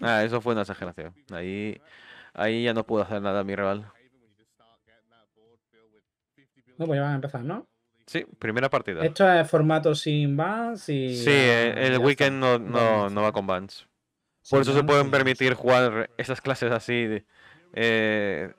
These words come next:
Speaker 1: tan a lo loco y por eso no ju-, no están jugando ahora mismo Nigromante, creo yo. Nigromante es para, mm, tú banear una cosa y jugarlo.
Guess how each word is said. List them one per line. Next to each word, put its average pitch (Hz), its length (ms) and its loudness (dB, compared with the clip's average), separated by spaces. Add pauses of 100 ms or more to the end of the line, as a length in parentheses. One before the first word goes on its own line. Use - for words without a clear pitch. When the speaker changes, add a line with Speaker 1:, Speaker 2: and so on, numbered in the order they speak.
Speaker 1:
tan 123 140 2
a 117 40 2
lo 117 40 2
loco 123 240 2
y 120 120 -2
por 123 200 0
eso 131 160 0
no 127 180 0
ju-, - 220 -6
no 135 140 0
están 127 180 0
jugando 120 260 0
ahora 117 140 4
mismo 120 180 0
Nigromante, 110 460 0
creo 104 160 -2
yo. 120 180 -6 (600)
Nigromante 127 720 4
es - 180 -6
para, 113 360 4
mm, 107 460 -4
tú 127 160 0
banear 113 380 2
una 104 180 0
cosa 110 160 -4
y 110 60 -10
jugarlo. 98 440 -4